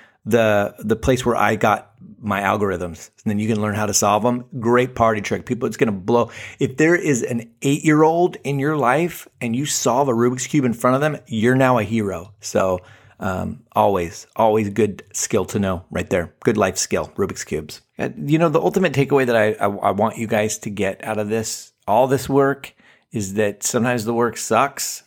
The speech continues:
Oh well, kind of helps sometimes. And just to know the importance of making small efforts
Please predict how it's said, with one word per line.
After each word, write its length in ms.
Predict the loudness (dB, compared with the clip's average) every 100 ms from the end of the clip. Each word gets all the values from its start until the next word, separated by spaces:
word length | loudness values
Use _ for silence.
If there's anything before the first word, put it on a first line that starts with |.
| 0
Oh 160 | 2
well, 360 | 4 6 4 0
kind 280 | 0 0 0
of 300 | -2 -8 -20 _ _ _ _
helps 480 | 0 0 -2 -10 -10
sometimes. 680 | -2 0 2 0 0 -4 -12 _ _
And 300 | 0 0 0
just 300 | 0 -2 -2
to 100 | -2
know 220 | 2 2 4
the 140 | 2
importance 640 | 2 2 2 0 -4 -6
of 220 | -4 -2 0
making 380 | 0 2 0
small 560 | -2 0 2 4 4 2
efforts 560 | -2 -4 -4 -4 -10